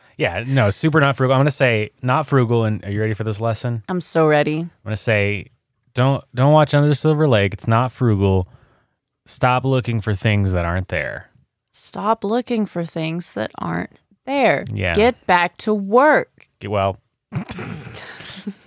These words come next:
Speaker 1: maybe not that one, but
Speaker 2: <laughs>
Speaker 1: all right. Do you wanna thank some people, Donna?
Speaker 2: Absolutely. First, thank you, Brandon, for doing this podcast with me.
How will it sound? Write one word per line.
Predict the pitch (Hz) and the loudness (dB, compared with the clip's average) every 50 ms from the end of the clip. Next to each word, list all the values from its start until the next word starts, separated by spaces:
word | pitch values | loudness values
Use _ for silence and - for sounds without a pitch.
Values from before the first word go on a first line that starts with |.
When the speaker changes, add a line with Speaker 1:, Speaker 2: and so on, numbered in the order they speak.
| _ _ _ _ _ _ _ _ _ _ _ _ - | _ _ _ _ _ _ _ _ _ _ _ _ -4
Speaker 1:
maybe | 135 156 160 | 0 2 4
not | 151 143 131 104 | 4 4 4 4
that | 107 104 104 90 76 | 2 2 0 0 -2
one, | 76 76 82 | -6 -8 -8
but | 85 90 85 71 71 71 - _ _ - | -8 -8 -8 -10 -10 -14 -16 _ _ -4
Speaker 2:
<laughs> | 208 214 208 208 208 - - - - 196 - - - 208 - _ _ _ _ _ _ _ _ _ _ - - - - | -4 -2 -2 -2 -6 -10 -10 -8 -8 -8 -8 -6 -8 -8 -8 _ _ _ _ _ _ _ _ _ _ -20 -14 -6 -2
Speaker 1:
all | 101 101 | -2 0
right. | 95 87 | 0 -2
Do | 85 92 | -2 -2
you | |
wanna | 98 107 110 | -2 -2 -2
thank | - 110 107 101 | -2 -2 -4 -4
some | - 104 | -4 -8
people, | 107 101 107 110 | -8 -6 -6 -4
Donna? | 110 107 104 107 104 - _ _ _ _ _ _ _ _ - | -4 -4 -4 -6 -8 -12 _ _ _ _ _ _ _ _ -2
Speaker 2:
Absolutely. | 196 190 180 175 170 170 165 165 165 - - 160 160 151 156 160 - _ | -2 -2 -2 -2 -4 -2 0 0 0 -2 -2 -2 -2 -2 -4 -6 -8 _
First, | _ - 202 208 208 202 - - - _ _ - | _ 0 0 2 0 0 -4 -12 -16 _ _ -4
thank | 226 240 240 - | -2 -2 -2 -2
you, | 214 190 | -2 -4
Brandon, | 160 - 151 147 139 - 156 160 180 185 185 - | -2 -2 -2 -2 -2 -2 -4 -6 -6 -8 -8 -12
for | _ - - 185 | _ -8 -6 -4
doing | 175 196 196 208 208 | -2 0 0 0 0
this | 214 202 | -2 -4
podcast | - - 262 262 269 - - - - - - | -6 -6 -6 -6 -6 -6 -8 -12 -12 -12 -16
with | - - - | -16 -14 -12
me. | - - - - 196 | -12 -10 -10 -12 -14